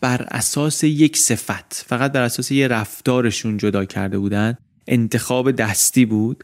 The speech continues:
بر اساس یک خصیصه رفتاری، ولی تغییرات اینها فقط محدود به اون نموند. اینا مشخصات ظاهریشون هم عوض شد.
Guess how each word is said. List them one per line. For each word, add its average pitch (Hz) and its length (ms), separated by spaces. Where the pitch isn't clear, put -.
بر 113 120
اساس - 480
یک 127 260
خصیصه 107 680
رفتاری، 107 600
ولی 131 760
تغییرات 147 840
اینها 135 800
فقط 139 600
محدود 110 520
به 117 80
اون 135 440
نموند. 110 560
اینا 147 200
مشخصات 147 920
ظاهریشون 127 800
هم 165 120
عوض 131 260
شد. - 140